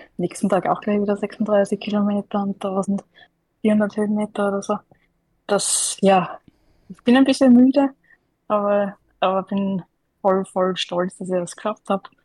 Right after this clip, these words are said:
weil ich, ich kann's, ich kann's auch je noch dran erinnern. Ich war zwar frisch dabei, weil ich mir grad den,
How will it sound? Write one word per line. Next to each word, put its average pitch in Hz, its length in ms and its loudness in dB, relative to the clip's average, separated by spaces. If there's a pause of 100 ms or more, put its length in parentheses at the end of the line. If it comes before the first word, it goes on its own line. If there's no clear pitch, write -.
(480)
weil 180 320 0
ich, 180 340 0 (120)
ich 180 100 -6
kann's, 185 320 -4
ich 185 100 -2
kann's 208 240 -4
auch 247 60 2
je 226 180 4
noch 233 140 2
dran 202 180 -2
erinnern. 175 400 -2 (600)
Ich 190 100 0
war 185 120 2
zwar 185 120 -2
frisch 202 240 -2
dabei, 185 420 2
weil 196 120 2
ich 185 40 -2
mir 185 100 -2
grad 180 360 -2
den, 175 400 0